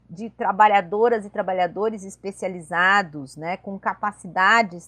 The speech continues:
técnicas, é, avançadas, né?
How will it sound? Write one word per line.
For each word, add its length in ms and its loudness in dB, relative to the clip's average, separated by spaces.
técnicas, 840 -2
é, 160 -2
avançadas, 1120 -2
né? 160 -10